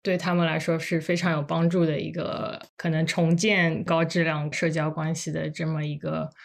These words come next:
启发吧。所以我自己也在考虑说，在步入三十岁的这个阶段，如何可以更有意识地去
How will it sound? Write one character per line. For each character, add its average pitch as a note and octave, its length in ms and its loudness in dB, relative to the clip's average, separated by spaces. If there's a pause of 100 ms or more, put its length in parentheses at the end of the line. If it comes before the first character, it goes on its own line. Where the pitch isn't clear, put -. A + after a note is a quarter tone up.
(100)
启 - 220 -4
发 D3+ 260 -2
吧。 - 160 -6 (240)
所 F3+ 160 2
以 E3+ 220 4
我 E3 220 2
自 F3 180 -2
己 E3 140 2
也 D#3 180 2
在 D#3 500 0
考 D#3+ 220 -2
虑 E3 180 2
说， E3 400 0 (240)
在 F3+ 220 2
步 F3 200 2
入 E3+ 200 6
三 F#3 180 2
十 F3+ 140 -2
岁 E3+ 240 2
的 D#3 180 2
这 D#3+ 120 -4
个 D#3+ 120 0
阶 F#3 260 2
段， F3+ 360 -2 (140)
如 F3+ 180 2
何 F3+ 220 2
可 F3 180 -2
以 D#3+ 240 4
更 F#3 580 4
有 E3 240 4
意 A#3 200 2
识 F#3+ 260 2
地 D#3+ 160 2
去 D#3+ 580 2